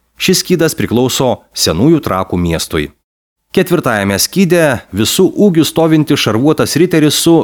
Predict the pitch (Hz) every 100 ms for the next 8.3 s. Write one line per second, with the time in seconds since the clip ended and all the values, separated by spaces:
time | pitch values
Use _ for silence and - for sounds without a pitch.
0 | - - 127 110 87 87 - 165 143 -
1 | 95 87 123 123 104 98 98 82 69 -
2 | - _ _ _ _ _ _ 92 98 92
3 | - 90 87 85 160 170 - 127 135 139
4 | - 143 131 113 92 113 131 - 143 107
5 | 90 113 135 160 165 104 87 - _ -
6 | - 170 120 98 131 - 107 90 78 73
7 | - _ _ - 101 - 87 120 175 135
8 | 95 87